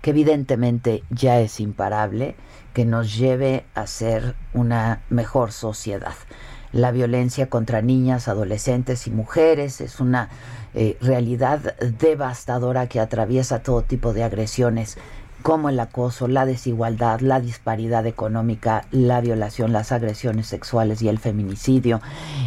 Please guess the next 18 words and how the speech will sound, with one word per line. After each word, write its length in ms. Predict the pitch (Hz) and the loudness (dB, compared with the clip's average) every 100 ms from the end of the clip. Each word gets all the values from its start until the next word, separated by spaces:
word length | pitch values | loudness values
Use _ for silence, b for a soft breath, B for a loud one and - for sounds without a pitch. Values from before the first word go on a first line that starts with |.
| B | B
Eh, 520 | 123 120 123 120 120 | 2 4 4 2 2
en 160 | 123 | 2
este 260 | 147 143 151 | 2 2 2
dos 240 | 131 117 | 2 2
mil 240 | 139 139 135 | 2 4 4
veinte, 640 | 131 127 120 123 143 - | 4 4 2 0 -2 -2
y 100 | 139 | -4
permítanme 1000 | 127 113 110 120 131 131 131 123 120 107 | -4 -2 -2 0 -2 -2 -2 0 0 0
insistir 680 | 135 120 107 113 - - 135 | 2 2 0 -2 -2 0 2
en 180 | 123 117 | 4 2
ello, 380 | 110 101 113 - B B B B B | 2 0 -2 -4 B B B B B
la 240 | 120 127 | 2 2
pandemia 880 | 123 123 123 131 151 143 143 117 123 - | 2 0 2 4 2 2 2 2 0 -2
de 140 | 123 | -4
covid 320 | 113 113 120 127 | -2 0 2 2
diecinueve 680 | 123 117 113 120 113 120 - | 2 0 0 2 2 0 0
ha 160 | 123 131 | 0 0
agudizado 1120 | 131 139 117 110 - 156 143 139 135 113 104 | 0 -2 -4 -4 -2 4 6 6 4 0 -4